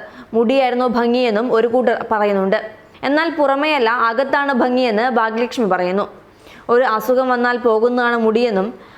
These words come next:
അപ്പോൾ സ്നേഹം പോകുമോ എന്നും താരം ചോദിക്കുന്നുണ്ട്.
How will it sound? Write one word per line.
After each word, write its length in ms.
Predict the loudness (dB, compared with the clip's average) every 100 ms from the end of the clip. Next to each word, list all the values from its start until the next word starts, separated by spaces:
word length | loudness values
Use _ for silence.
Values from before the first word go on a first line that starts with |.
| -6
അപ്പോൾ 320 | -2 0 0 -2
സ്നേഹം 480 | -2 0 0 0
പോകുമോ 380 | 2 0 0 0
എന്നും 260 | 0 0 0
താരം 400 | 0 0 0 0
ചോദിക്കുന്നുണ്ട്. 640 | 2 2 2 0 0 -2